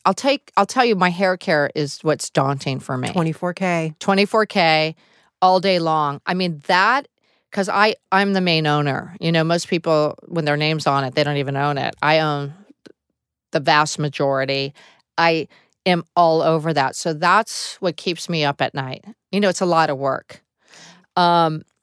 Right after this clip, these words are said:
Speaker 1: going to the salons is like the icing on the cake.
Speaker 2: Right.
Speaker 1: Like, I'm, can't wait to get up there. I'm gonna do Jack from Jack's Coffee. He's single and really cute. I don't know what you're doing, but
Speaker 2: <laughs>
Speaker 1: everyone has a cr-, <laughs> crush on him.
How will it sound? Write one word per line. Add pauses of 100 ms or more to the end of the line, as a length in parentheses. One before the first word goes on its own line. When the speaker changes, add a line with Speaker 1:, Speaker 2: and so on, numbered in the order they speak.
(320)
Speaker 1:
going
to
the
salons
is
like (460)
the
icing
on
the
cake. (380)
Speaker 2:
Right. (520)
Speaker 1:
Like,
I'm, (120)
can't
wait
to
get
up
there.
I'm
gonna
do
Jack
from
Jack's
Coffee.
He's
single
and
really
cute.
I
don't
know
what
you're
doing,
but (460)
Speaker 2:
<laughs>
Speaker 1:
everyone
has
a
cr-, (300)
<laughs>
crush
on
him.